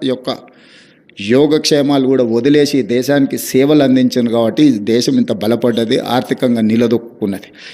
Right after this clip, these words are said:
ఇది just like that ఇవన్నీ జరిగినటివి కాదు. కానీ వాళ్ళు వస్తున్నోళ్ళు పొలిటీషియన్స్ని, పొలిటీషియన్స్ని అనే కాదు, సమాజంలో ఉండే రాంగ్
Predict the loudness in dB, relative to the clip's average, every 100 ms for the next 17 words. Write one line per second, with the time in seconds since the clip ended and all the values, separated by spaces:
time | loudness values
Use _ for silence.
0 | 0 0 2 0 0 2 2 2 0 2
1 | 2 2 2 2 2 0 0 0 2 2
2 | 0 -4 -4 -4 -6 -14 -20 _ _ _
3 | _ _ -20 -6 2 4 6 6 4 2
4 | 0 2 4 4 4 2 -4 -18 _ _
5 | _ _ _ _ _ _ _ _ _ _
6 | _ _ _ _ _ _ 2 4 4 2
7 | 2 2 2 2 0 0 -6 -10 -20 _
8 | _ _ _ _ _ _ -6 0 2 2
9 | 2 2 2 2 2 2 4 4 4 0
10 | -4 -12 -12 -6 0 2 2 4 2 2
11 | 0 2 0 0 0 0